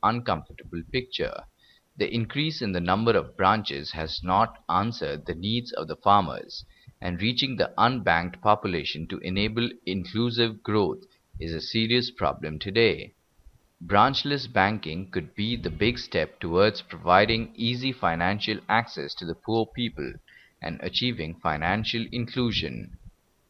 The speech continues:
Committee reports submitted to the Indian government call for access to financial services, including credit, to be rated, to be raised to fifty percent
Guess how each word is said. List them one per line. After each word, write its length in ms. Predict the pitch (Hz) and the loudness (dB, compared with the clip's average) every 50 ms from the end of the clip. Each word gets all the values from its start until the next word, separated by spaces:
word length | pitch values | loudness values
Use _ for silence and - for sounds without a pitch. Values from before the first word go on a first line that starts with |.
| _ _ | _ _
Committee 480 | - 117 101 107 123 135 - 156 151 143 | -6 -2 0 2 0 0 0 -2 -4 -2
reports 520 | 120 104 82 82 110 104 113 117 - - | -4 -4 -2 2 4 4 4 2 0 -6
submitted 640 | - - 101 87 92 101 104 101 - 110 104 101 - - | -2 0 0 0 0 -2 -4 -4 -2 -4 -6 -6 -6 -8
to 80 | 90 | -6
the 140 | 76 - - | -6 -6 -4
Indian 420 | - 104 107 107 107 113 110 113 107 | -2 -2 -2 0 0 0 0 -2 2
government 560 | - 104 101 98 - - 82 71 76 78 - | 4 4 4 4 2 -4 -10 -10 -10 -10 -8
call 280 | - 101 104 120 123 120 | 0 4 4 4 4 4
for 200 | - 101 82 - | 2 -2 -2 2
access 580 | - 95 101 - - - - 113 110 107 - - | 2 0 0 0 -2 -2 0 0 0 0 -4 -10
to 120 | - 87 | -12 -14
financial 680 | - - 90 85 82 85 92 101 104 101 - 104 107 104 | -4 2 2 2 4 4 2 0 0 0 -2 -4 -4 -6
services, 720 | - - 113 110 107 90 80 76 - - - - - - - | 0 2 4 4 4 2 -2 -4 -6 -10 -14 -14 -16 -16 -10
including 540 | - 87 - - - 113 110 113 117 113 113 | -10 -10 -8 -4 -2 -2 0 0 -2 -2 -4
credit, 560 | - - 120 117 110 87 - - - - - - - - - - - - _ - | -4 2 4 4 4 4 0 -6 -10 -12 -14 -16 -16 -18 -20 -20 -20 -20 _ -10
to 80 | 101 87 | -6 -2
be 240 | 92 90 87 82 | -2 -2 0 2
rated, 340 | 95 107 123 123 90 76 71 - _ _ _ _ _ _ _ | 4 6 6 6 4 0 -4 -6 _ _ _ _ _ _ _
to 80 | 117 104 | -4 0
be 200 | 98 107 98 92 | 0 0 0 4
raised 540 | 101 117 123 110 87 73 - - - - - - - - - | 6 6 6 6 4 2 -4 -8 -10 -10 -16 -16 -20 -14 -10
to 100 | 107 95 | -10 -10
fifty 560 | 87 - - 127 117 - - - - 131 120 120 | -10 -6 -4 -4 -4 -4 -6 -8 -6 -4 -4 -4
percent 640 | 123 - - 113 - - 135 113 80 71 65 - - | -6 -6 -4 -4 -2 0 0 0 0 -2 -6 -12 -14